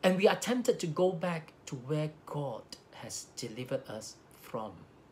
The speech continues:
If God has delivered us from substance abuse, it is so easy for us to go back to where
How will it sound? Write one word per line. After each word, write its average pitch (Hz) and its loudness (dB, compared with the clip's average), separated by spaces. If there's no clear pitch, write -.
If 151 4
God 180 8
has 160 0
delivered 160 2
us 151 0
from 139 -4
substance - -2
abuse, 123 -2
it 156 2
is 151 2
so 160 2
easy 208 2
for 139 0
us 139 -4
to - -12
go 156 0
back 151 -2
to 147 -4
where 127 -2